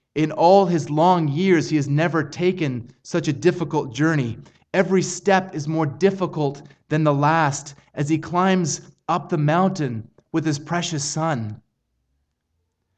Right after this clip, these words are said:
But he's resolute. He knows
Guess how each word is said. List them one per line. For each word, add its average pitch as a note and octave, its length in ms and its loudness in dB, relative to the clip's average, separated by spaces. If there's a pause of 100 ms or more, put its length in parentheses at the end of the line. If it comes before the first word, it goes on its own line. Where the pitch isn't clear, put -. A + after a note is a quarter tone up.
(220)
But F#3 100 4
he's D#3+ 200 0
resolute. D#3+ 760 2 (580)
He F3+ 140 -2
knows F3 680 4